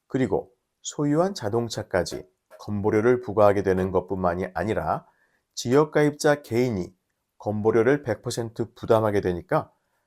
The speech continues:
가뜩이나 노후 생활이 힘드신 은퇴 후의 어르신들께서는 심적으로 엄청나게 큰 부담으로 다가오는 것이 사실입니다. 그나마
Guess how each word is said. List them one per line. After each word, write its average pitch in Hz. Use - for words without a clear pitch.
가뜩이나 143
노후 113
생활이 117
힘드신 139
은퇴 110
후의 139
어르신들께서는 101
심적으로 160
엄청나게 117
큰 190
부담으로 98
다가오는 95
것이 92
사실입니다. -
그나마 110